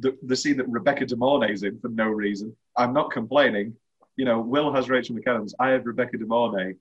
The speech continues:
in Risky Business nineteen eighty-two. Give it a Google. Even in Hand That Rocks the Cradle, she looks great. I mean, she's played an absolute psychopath. But,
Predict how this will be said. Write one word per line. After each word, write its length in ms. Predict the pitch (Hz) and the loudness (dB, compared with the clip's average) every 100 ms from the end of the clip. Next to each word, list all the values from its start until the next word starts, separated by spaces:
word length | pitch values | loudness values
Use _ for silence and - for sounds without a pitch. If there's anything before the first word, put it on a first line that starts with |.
| _ _ - | _ _ -6
in 300 | 113 110 107 | -4 -2 -4
Risky 320 | 117 123 - 110 | -2 -2 -2 -4
Business 420 | 113 107 101 - | -4 -4 -8 -4
nineteen 320 | 113 110 110 | -4 -4 -4
eighty-two. 440 | 101 92 - 110 95 | -6 -8 -6 -6 -4
Give 160 | 117 | -6
it 60 | 110 | -4
a 60 | |
Google. 460 | 95 113 95 95 92 _ _ _ _ _ _ _ - _ _ _ _ _ | -4 -4 -4 -6 -10 _ _ _ _ _ _ _ -20 _ _ _ _ _
Even 300 | 202 277 226 | -2 0 2
in 100 | 165 | 0
Hand 220 | 131 131 | 0 -2
That 60 | 113 | -2
Rocks 240 | 101 - | -2 -4
the 60 | - | -6
Cradle, 360 | 104 151 170 143 | -2 0 0 -4
she 100 | 95 | -6
looks 200 | 101 - | -8 -4
great. 420 | 98 110 92 90 _ - | -2 -2 -4 -8 _ -10
I 40 | |
mean, 100 | 117 | -6
she's 180 | 110 104 | -6 -6
played 200 | - 131 | 0 0
an 120 | 110 | 2
absolute 380 | 117 - 101 98 | -2 -2 -6 -6
psychopath. 580 | - 139 131 - - 90 - _ _ _ _ _ 104 | 0 0 0 -4 -8 -8 -10 _ _ _ _ _ 0
But, 200 | 101 | 2